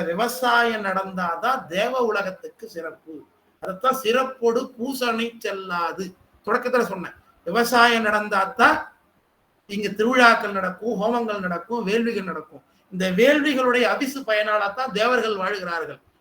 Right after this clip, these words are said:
அதனாலதான் இங்க நாம இங்க சேத்துல காலை வச்சாதான் அவன் ஜோத்துல காய வைக்க முடியும், ஆகுதி பொருளை பெற முடியும் அந்த தேவர்கள். அதனால இதை குறிப்புல சொல்லுகிறார் சேக்கரார் சுவாமி.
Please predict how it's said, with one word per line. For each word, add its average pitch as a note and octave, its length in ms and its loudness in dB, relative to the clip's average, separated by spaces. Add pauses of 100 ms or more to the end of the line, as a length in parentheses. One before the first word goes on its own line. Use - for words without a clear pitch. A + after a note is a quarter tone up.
(140)
அதனாலதான் F3+ 540 -2 (240)
இங்க G3+ 320 -4 (420)
நாம G#3 380 0
இங்க G3 300 -4
சேத்துல A#3 520 -2
காலை G3 220 -2
வச்சாதான் G3 540 -6
அவன் F#3 280 -6
ஜோத்துல G#3+ 340 -4
காய F3 240 -4
வைக்க D#3 240 -8
முடியும், B2 240 -20 (280)
ஆகுதி G#3 360 0
பொருளை F#3 340 -4
பெற F3 180 -6
முடியும் D#3+ 340 -8 (320)
அந்த D#3 140 -10
தேவர்கள். F3 500 -2 (100)
அதனால D#3+ 320 -2 (480)
இதை E3 160 -6
குறிப்புல B3+ 400 0
சொல்லுகிறார் G3 460 -2
சேக்கரார் D#3+ 380 -4
சுவாமி. C#3 220 -8